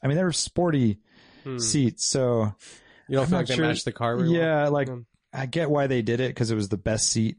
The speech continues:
Speaker 1: the most expensive seat you could buy. The heated seats still work. All the f-,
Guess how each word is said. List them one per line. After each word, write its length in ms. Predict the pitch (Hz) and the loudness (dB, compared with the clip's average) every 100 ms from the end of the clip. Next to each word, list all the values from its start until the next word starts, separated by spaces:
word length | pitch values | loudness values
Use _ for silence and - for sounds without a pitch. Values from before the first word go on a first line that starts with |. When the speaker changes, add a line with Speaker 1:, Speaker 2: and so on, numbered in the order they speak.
| - | -4
Speaker 1:
the 120 | 127 | -2
most 180 | 151 143 | 0 0
expensive 460 | - - 113 120 | -2 -4 -2 -2
seat 160 | - 127 | 0 -2
you 80 | 113 | -2
could 180 | 110 | -4
buy. 500 | 95 95 92 113 127 - _ | -2 -2 -2 -2 -4 -8 _
The 80 | - | -6
heated 280 | - 165 139 | -2 -2 0
seats 240 | 156 147 | 0 -2
still 220 | - 143 | 0 0
work. 380 | 117 117 113 - - | 2 2 0 -4 -4
All 220 | 120 135 | 0 2
the 140 | 131 | 0
f-, 300 | 120 - - | -2 -8 -12